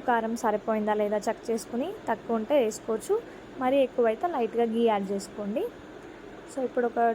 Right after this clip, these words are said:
టూ విజిల్స్ వచ్చే వరకు పెట్టి, టూ విజిల్స్ వచ్చిన తర్వాత మన కర్రీ ఏదైతే ఉందో, అది మొత్తం బా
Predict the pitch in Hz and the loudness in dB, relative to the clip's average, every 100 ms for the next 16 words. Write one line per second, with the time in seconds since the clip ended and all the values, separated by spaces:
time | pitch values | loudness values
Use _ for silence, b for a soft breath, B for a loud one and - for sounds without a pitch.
0 | 220 269 247 214 208 196 - - - - | 2 2 4 2 0 -4 -8 -10 -18 -20
1 | - - - - - - 254 - 240 226 | -20 -20 -20 -20 -18 -6 -4 -2 0 0
2 | 220 - - 208 - 539 - - - - | 0 -2 -4 -2 0 -2 -4 -16 -18 -10
3 | - 262 240 233 233 240 208 240 214 214 | 0 4 4 4 2 0 -2 -4 -2 0
4 | 208 208 208 - 440 - - - - - | 0 0 -4 -4 -8 -8 -14 -16 -16 -16
5 | - - - - - - - - - 247 | -16 -16 -16 -16 -16 -16 -16 -14 -6 -2
6 | 220 220 220 214 226 214 214 208 208 214 | -2 2 2 4 4 4 2 0 0 -2
7 | 214 269 311 240 214 202 226 214 208 | 2 2 4 2 0 0 0 2 2